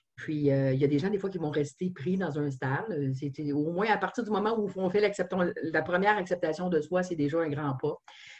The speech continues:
Euh, tu vois, il y a le premier stade que moi, je, j-, j'ai passé, mais j'ai pas resté là longtemps. C'est qu'on n'aime pas une partie de soi. Soit qu'on n'aime pas parce qu'on est gros, soit il y en a que ça va être parce qu'on a des gros, des grandes oreilles, euh, <laughs> un gros nez, peu importe c'est quoi la, le,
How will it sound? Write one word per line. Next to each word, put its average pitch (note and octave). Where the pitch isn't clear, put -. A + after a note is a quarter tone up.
Euh, C#3+
tu -
vois, G3+
il G#3+
y F#3+
a E3
le E3
premier F3+
stade A3
que G3+
moi, F3
je, D3+
j-, C3
j'ai D3+
passé, A#3+
mais F#3+
j'ai E3
pas G3
resté G3
là F#3
longtemps. D#3+
C'est -
qu'on D#3+
n'aime F3+
pas A3
une G#3+
partie -
de -
soi. -
Soit -
qu'on D3+
n'aime C3+
pas E3
parce C#3
qu'on C#3
est C3+
gros, E3+
soit F3+
il E3
y C#3+
en C#3+
a E3
que E3
ça D#3+
va D3
être C#3
parce C#3
qu'on D3
a D3
des C#3+
gros, C#3+
des C#3+
grandes D3
oreilles, F#3+
euh, D3+
<laughs> F#3
un A#3+
gros F#3+
nez, A3
peu A3+
importe G3
c'est F3+
quoi F3+
la, D#3
le, D3